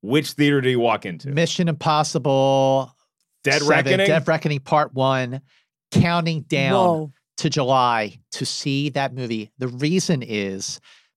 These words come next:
Speaker 2: because all of those movies, even the second one, that kinda gets, uh, not the best rep.
Speaker 1: His hair is worth the movie.
Speaker 2: I
Speaker 1: The
Speaker 2: love it.
Speaker 1: rock climbing scene,
Speaker 2: I love it.
Speaker 1: Metallica, it's worth it.
Speaker 2: I love it. I love those Mission Impossible movies, and this is the rare,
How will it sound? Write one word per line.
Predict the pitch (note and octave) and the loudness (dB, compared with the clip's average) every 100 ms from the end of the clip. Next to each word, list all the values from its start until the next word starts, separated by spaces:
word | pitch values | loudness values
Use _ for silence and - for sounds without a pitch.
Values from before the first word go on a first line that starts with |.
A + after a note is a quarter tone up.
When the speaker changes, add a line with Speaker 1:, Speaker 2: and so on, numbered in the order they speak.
| - | -12
Speaker 2:
because | C3 - B2+ - | -6 -2 -2 -4
all | - D3+ F3 F3 | -2 2 2 2
of | C3 | -2
those | A#2 A#2 - | -4 -4 -6
movies, | A#2 G#2+ F#2+ F2+ - - | -8 -6 -8 -10 -12 -6
even | C#3 E3+ F3+ | -4 -2 -2
the | |
second | F3 - D#3+ C#3+ A#2 | -4 -4 -4 -4 -6
one, | G2+ G2 | -6 -6
that | A2 | -8
kinda | - B2 B2 | -6 -6 -4
gets, | A2+ A2 - | -6 -6 -6
uh, | B2 A#2 A2 | -4 -2 -4
not | A#2 B2 | -4 -6
the | A#2 | -6
best | A2 A2+ - | -6 -6 -2
rep. | A2+ | 2
Speaker 1:
His | G3+ C4 C4 C#3+ | 4 4 0 -4
hair | - E3+ G3 F#3+ F3 | 0 2 4 4 2
is | C#3 | 0
worth | B2+ D#3 D3+ - | 2 2 2 -2
the | D3+ | -4
movie. | C3+ C#3 C#3 | 2 4 4
Speaker 2:
I | E3 E3 E3+ | 4 2 0
Speaker 1:
The | D#3 D#3+ | 2 2
Speaker 2:
love | E3 | 2
it. | - | 2
Speaker 1:
rock | F#3 B3+ B3+ | 2 2 2
climbing | A3+ A3 G#3 | 2 2 0
scene, | F3 F#3 F#3 F#3 E3+ | -4 -4 -2 0 2
Speaker 2:
I | D#3+ E3 | 2 2
love | E3+ F#3 G3 | 2 4 4
it. | F#3+ | 4
Speaker 1:
Metallica, | F#3+ F#3 F#3 | 2 2 0
it's | F#3+ F3+ - | 0 -2 -2
worth | D3 A2 - | -2 -2 -2
it. | |
Speaker 2:
I | D#3+ E3 E3+ | 0 2 0
love | D3+ C3+ C#3 | -2 0 0
it. | A2 - | -2 -4
I | C3+ E3 | -2 0
love | C#3+ D#3+ D#3 | 0 2 2
those | D3 C3 - | 0 -4 -4
Mission | C3 C3+ | -8 -8
Impossible | A#2+ C3 B2 - A#2+ | -4 -2 -2 -6 -8
movies, | A2+ A2 A2 | -6 -8 -6
and | B2 | -6
this | C3 - | -6 -8
is | C3 | -8
the | B2 | -10
rare, | A#2 A#2+ C#3 C#3+ D#3+ F3 | -6 -2 0 2 0 -2